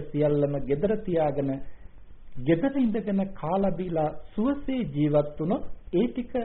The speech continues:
අනුභව කරන තෙක් ඒ තැනත්තා සතුටු වෙනවා. නමුත් නැවත Tamanට අත්විඳින්නට දෙයක් නැති නිසා ඒ තැනත්තා නැවත දුකටපත් වෙනවා. නමුත් මේ කෙටි කාලය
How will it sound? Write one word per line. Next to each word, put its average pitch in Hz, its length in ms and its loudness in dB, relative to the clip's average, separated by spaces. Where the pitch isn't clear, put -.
අනුභව 220 500 0
කරන 214 340 2
තෙක් 202 220 0
ඒ 180 140 0
තැනත්තා 180 480 -2
සතුටු - 440 0
වෙනවා. 113 280 -8
නමුත් 151 280 -2
නැවත 151 500 0
Tamanට 151 500 -4
අත්විඳින්නට 165 840 -2
දෙයක් 127 280 -6
නැති 123 300 -2
නිසා 131 380 -2
ඒ 143 160 -2
තැනත්තා 123 520 -6
නැවත 120 400 -6
දුකටපත් 139 640 -6
වෙනවා. 139 280 -10
නමුත් 330 300 0
මේ 254 160 2
කෙටි - 340 -2
කාලය 185 380 0